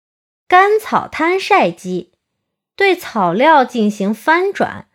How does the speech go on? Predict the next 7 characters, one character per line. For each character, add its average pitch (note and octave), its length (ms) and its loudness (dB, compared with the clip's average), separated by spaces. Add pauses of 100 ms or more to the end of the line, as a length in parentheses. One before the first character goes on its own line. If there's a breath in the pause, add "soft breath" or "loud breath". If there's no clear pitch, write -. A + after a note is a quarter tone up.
使 E3+ 340 -8
之 G3 240 -4
干 D4 320 0
燥。 F4+ 280 0 (1500)
锯 F4 340 2
木 D#4 340 2
机， G#3 480 -4